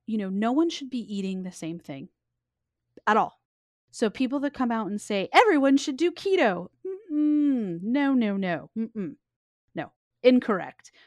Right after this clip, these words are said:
We must know our body. So that's just another level. We have to really get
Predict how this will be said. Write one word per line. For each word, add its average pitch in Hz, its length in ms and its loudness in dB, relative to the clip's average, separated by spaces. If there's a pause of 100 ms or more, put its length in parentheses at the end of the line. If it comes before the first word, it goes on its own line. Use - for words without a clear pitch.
(140)
We 208 160 -2
must 196 640 -4 (100)
know 185 460 -10 (180)
our 190 500 -4 (180)
body. 180 580 -14 (560)
So 185 400 -2 (580)
that's - 240 -14
just - 220 -8
another 269 440 2
level. 208 520 -2 (720)
We 226 120 -4
have - 380 -12
to 403 220 -12
really 254 480 -4
get 226 500 -8